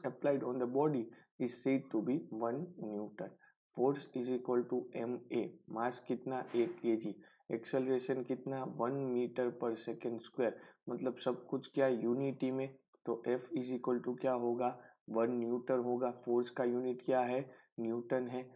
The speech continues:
इस वजह से। तो जब किसी बॉडी, एक के जी की बॉडी पे वन meter by second square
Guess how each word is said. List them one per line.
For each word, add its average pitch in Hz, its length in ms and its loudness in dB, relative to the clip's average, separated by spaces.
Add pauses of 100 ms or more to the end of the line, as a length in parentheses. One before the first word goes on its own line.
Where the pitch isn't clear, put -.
(200)
इस - 300 0
वजह 120 340 2
से। 123 200 0 (340)
तो 135 100 2
जब 131 300 0
किसी 165 300 -2
बॉडी, 135 420 2 (160)
एक 151 300 0
के 135 120 2
जी 127 180 0
की 123 180 0
बॉडी 127 440 2
पे 117 240 0 (320)
वन 123 380 4 (120)
meter 151 320 0
by 139 240 2
second 127 460 -4
square 143 440 0